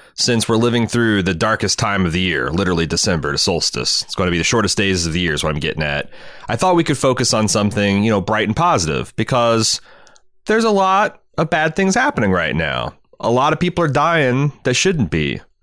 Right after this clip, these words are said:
Our government seems to be paralyzed to do anything comprehensive, uh, or really anything to help people out with it. We have a president who's doing about as much damage to the concept of fair elections and democracy here in America as he possibly can on his way out.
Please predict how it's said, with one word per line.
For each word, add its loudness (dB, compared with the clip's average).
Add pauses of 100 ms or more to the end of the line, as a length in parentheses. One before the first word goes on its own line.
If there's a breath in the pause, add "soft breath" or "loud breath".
(400 loud breath)
Our 0
government 0
seems 0
to -2
be 0
paralyzed 2
to -2
do 2
anything 0
comprehensive, 0 (380 loud breath)
uh, 2
or 0
really 2
anything 0
to 0
help 0
people 0
out 2
with -2
it. -4 (1040)
We 0
have 2
a -2
president 2
who's 2
doing 2
about 0
as 0
much 0
damage 0
to 0
the 0
concept 0
of -2
fair 2
elections 2
and 2
democracy 0
here 2
in 0
America 2
as 0
he 0
possibly 0
can 0
on 2
his -2
way 2
out. -2